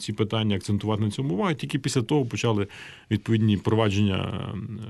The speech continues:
р-, розпочалися. Тому тут, власне, є сукупність факторів. Е, безпе-, е, безперечно, що це є і вплив,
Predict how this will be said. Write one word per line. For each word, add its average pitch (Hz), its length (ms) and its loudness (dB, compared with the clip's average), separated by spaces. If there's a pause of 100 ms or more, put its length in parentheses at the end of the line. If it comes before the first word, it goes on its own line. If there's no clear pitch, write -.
(280)
р-, - 160 -4
розпочалися. 113 640 -2
Тому 170 220 2
тут, 196 140 2
власне, 156 360 2 (480)
є 117 140 4
сукупність 117 560 0
факторів. - 640 -4 (200)
Е, 92 360 -2
безпе-, 110 360 0
е, 104 440 -8
безперечно, 127 540 -2
що 117 120 -4
це 131 180 0
є 113 200 4 (420)
і 101 380 4 (340)
вплив, 120 480 0